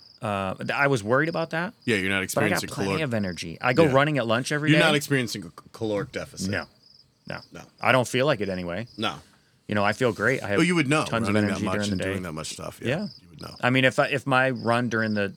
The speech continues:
Speaker 1: during, uh, lunch was affected, I would know it, and I would have to change.
Speaker 2: Yeah.
Speaker 1: I would have to eat, eat breakfast or something, but I feel great, so it's
Speaker 2: Yeah.
Speaker 1: not like, uh
Speaker 2: Every morning I eat, uh, one egg, 'cause I got chickens, and a keto wrap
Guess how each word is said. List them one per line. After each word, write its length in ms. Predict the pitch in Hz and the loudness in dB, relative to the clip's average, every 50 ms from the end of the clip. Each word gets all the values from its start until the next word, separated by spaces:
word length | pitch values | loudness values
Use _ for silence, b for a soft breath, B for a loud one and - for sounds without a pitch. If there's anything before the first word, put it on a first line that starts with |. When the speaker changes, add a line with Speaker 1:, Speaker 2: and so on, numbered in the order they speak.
| _ - - | _ -18 -6
Speaker 1:
during, 340 | - 113 107 104 104 110 - | -2 -2 0 0 -2 -4 -6
uh, 220 | - 101 95 90 98 | -4 -4 -4 -2 -2
lunch 260 | 98 101 107 107 - 110 | 0 0 0 -2 -2 -6
was 120 | 95 - | -6 -6
affected, 440 | 98 - 101 101 90 - - - - - | -6 -4 -4 -4 -4 -4 -8 -8 -6 -6
I 60 | 95 | -4
would 140 | 92 92 98 | -4 -2 0
know 180 | 92 92 87 | 0 -2 -2
it, 140 | 78 - - | -4 -8 -10
and 100 | - 98 | -8 -6
I 60 | 92 92 | -4 -4
would 100 | 92 92 | -4 -4
have 120 | 90 - | -6 -8
to 60 | - | -8
change. 380 | - - 98 95 90 87 - B B B B | -8 -6 -6 -6 -6 -8 -10 B B B B
Speaker 2:
Yeah. 100 | 131 110 76 | -10 -8 -2
Speaker 1:
I 60 | - | 0
would 80 | 107 95 | 0 0
have 80 | 95 87 | 0 -6
to 60 | - _ | -16 _
eat, 200 | - - 87 - - 90 - _ - | -10 -10 -8 -8 -10 -12 -14 _ -10
eat 140 | 117 113 - | -10 -8 -8
breakfast 440 | - 87 82 - - 85 - - | -8 -10 -10 -12 -16 -18 -16 -16
or 60 | 87 82 | -16 -10
something, 400 | - - 117 104 85 - 87 85 | -4 -2 -2 -2 -4 -6 -10 -10
but 160 | 82 85 - _ b b b b b b b b b b b _ _ - | -10 -10 -12 _ b b b b b b b b b b b _ _ -8
I 60 | - - | -8 -6
feel 180 | - - 160 139 | -2 -2 -2 -2
great, 360 | 147 156 170 120 - _ - | 0 0 -2 -2 -4 _ -12
so 180 | - - 90 90 | -10 -8 -8 -6
it's 120 | - - | -6 -6
Speaker 2:
Yeah. 60 | 107 104 | -4 -4
Speaker 1:
not 100 | 101 101 | -4 -4
like, 240 | 107 98 92 - - | -6 -6 -8 -8 -8
uh 260 | 92 90 90 87 87 85 | -6 -4 -4 -6 -4 2
Speaker 2:
Every 240 | 113 127 131 139 139 139 | 2 2 2 4 2 4
morning 400 | 139 139 139 139 135 135 135 123 | 4 4 4 4 2 0 0 -2
I 100 | 117 101 | -2 -2
eat, 360 | - 117 117 117 117 - _ - - - - _ - | -2 -2 -2 -2 -2 -4 _ -12 -20 -20 -20 _ -8
uh, 340 | 92 92 90 85 85 82 - - - - | -6 -6 -4 -6 -6 -8 -10 -12 -12 -4
one 220 | 95 104 113 117 120 | -2 0 0 2 0
egg, 200 | 113 117 120 - | -2 -4 -6 -8
'cause 140 | - 104 | -10 -10
I 60 | 101 98 | -6 -4
got 140 | 107 107 | -4 -4
chickens, 520 | - - 107 95 - 107 104 101 - - - - _ b b b b b b b b b b b b b b b - | -2 -2 -4 -2 -2 -4 -6 -6 -10 -12 -14 -16 _ b b b b b b b b b b b b b b b -2
and 80 | 101 | -2
a 60 | 101 98 | -2 -2
keto 360 | - - 131 120 120 117 113 | 0 0 0 2 2 2 4
wrap 280 | 110 104 104 110 - | 4 4 4 2 0